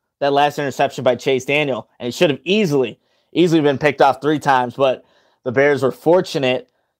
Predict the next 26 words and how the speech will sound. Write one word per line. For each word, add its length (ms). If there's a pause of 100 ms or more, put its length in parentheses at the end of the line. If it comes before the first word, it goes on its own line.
to 180
get 360
that 400 (400)
roughing 500
the 80
passer 400
call, 300
which 340 (240)
I 100
think 220
now 380
in 60
today's 460
N 140
F 120
L, 340 (140)
that's 200
a, 140
that's 200
a 40
penalty. 500
It 120
is. 380
But 320 (380)
is 240
it 400